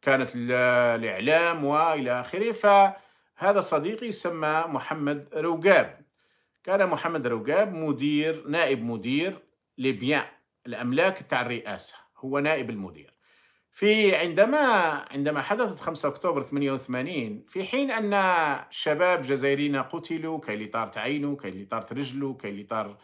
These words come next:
آه، راسه، كاين طبعًا ال-، ال-، النزار قال لك ما عندهمش آنذاك، ما لقاش الرصاص ال-، المطاطي، فأطلق الرصاص الحي فقتل المئات. كان النزار هو المسؤول على الحالة،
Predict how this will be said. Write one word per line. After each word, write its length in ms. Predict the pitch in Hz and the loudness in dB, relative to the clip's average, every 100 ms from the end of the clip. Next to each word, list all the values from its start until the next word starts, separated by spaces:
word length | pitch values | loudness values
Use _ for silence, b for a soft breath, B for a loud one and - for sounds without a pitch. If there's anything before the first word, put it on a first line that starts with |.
| b b b _ | b b b _
آه، 400 | 107 107 104 101 | -2 0 0 2
راسه، 580 | 120 156 151 - 151 139 | 6 6 4 -2 -4 -6
كاين 400 | 123 107 107 107 b b | -4 -4 -6 -12 b b
طبعًا 260 | - 123 113 | -2 0 0
ال-، 200 | 104 98 - - | -2 -8 -16 -16
ال-، 720 | 95 90 - 104 87 82 - | -14 -12 -14 -14 -16 -18 -16
النزار 340 | 110 98 127 143 | -12 -4 0 2
قال 140 | 113 | 0
لك 120 | 104 | -6
ما 80 | 104 | -6
عندهمش 500 | 101 104 170 - - | -6 -6 -6 -8 -8
آنذاك، 420 | 104 110 110 131 | -6 -4 -4 -6
ما 60 | 110 | -6
لقاش 340 | 95 147 147 | -6 -4 -4
الرصاص 560 | 117 107 - 156 123 - | -6 -8 -2 -2 -2 -10
ال-، 200 | 104 82 82 80 76 80 | -16 -12 -12 -12 -14 -14
المطاطي، 560 | 98 98 160 175 110 | -14 0 0 0 -2
فأطلق 400 | 101 131 143 131 | -6 -4 -4 -2
الرصاص 400 | 131 120 143 127 | -2 -2 -6 -8
الحي 300 | 110 - 113 | -8 -8 -8
فقتل 440 | 98 117 131 143 135 | -10 -6 -4 -2 -4
المئات. 580 | 123 135 - 110 - - _ b b _ | -4 -6 -6 -8 -8 -18 _ b b _
كان 140 | 104 | -8
النزار 320 | 107 107 143 | -8 -4 -2
هو 140 | 120 123 | -2 -4
المسؤول 520 | 113 104 - 139 101 | -6 -8 -8 -6 -6
على 460 | 80 101 98 92 - | -8 -6 -6 -6 -10
الحالة، 540 | - 123 113 101 90 | -10 -6 -6 -6 -8